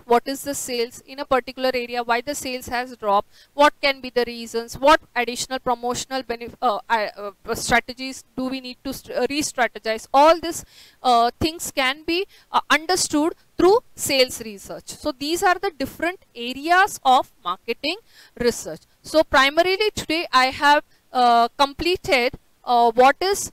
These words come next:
market environment. Market environment comprises of micro and macro environment, and I have told you in de-, detail about marketing research. In my next, uh, video, I'll be coming with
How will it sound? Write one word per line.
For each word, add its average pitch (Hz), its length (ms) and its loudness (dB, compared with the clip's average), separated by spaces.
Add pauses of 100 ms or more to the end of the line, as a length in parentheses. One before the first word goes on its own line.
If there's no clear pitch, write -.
(220)
market 226 460 -2 (120)
environment. 233 720 0 (180)
Market 226 300 -6
environment 247 560 -2
comprises 254 540 -6
of 269 180 -6
micro 214 340 0
and 294 160 2
macro 294 300 -2
environment, 285 500 -2 (120)
and 359 280 0
I 254 120 0
have 247 280 -6
told 262 280 4
you 320 200 -4
in 349 200 -10
de-, 240 360 -6 (120)
detail 247 480 -6
about 247 320 4
marketing 254 580 -10
research. 226 480 -6 (340)
In 262 120 -20
my 269 160 0
next, 285 560 -2 (200)
uh, 262 320 4
video, 311 600 4
I'll 262 220 -2
be 196 120 -6
coming 320 500 0
with 262 220 4